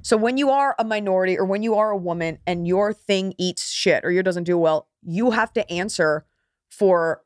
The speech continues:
all of your people, and p-, other people attempting to do that have to answer for you. So, for example,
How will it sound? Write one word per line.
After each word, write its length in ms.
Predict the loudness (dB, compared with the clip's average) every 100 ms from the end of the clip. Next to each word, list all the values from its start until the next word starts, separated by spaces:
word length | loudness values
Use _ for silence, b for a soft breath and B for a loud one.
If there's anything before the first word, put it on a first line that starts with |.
| _ _
all 240 | 4 4 2
of 100 | 0
your 100 | -2
people, 400 | -4 -2 -2 0
and 240 | -2 -2 -8
p-, 160 | -4 0
other 200 | 0 0
people 380 | -4 -2 -2 -2
attempting 380 | -4 -4 -4 -4
to 40 | -2
do 140 | 0
that 160 | 0 0
have 180 | -4 -4
to 100 | -6
answer 240 | -4 -6
for 160 | -4 -2
you. 280 | 0 0 -2 _ _ b b b b b
So, 340 | 2 4 2 0
for 200 | -2 -2
example, 640 | 0 -4 0 0 0 -6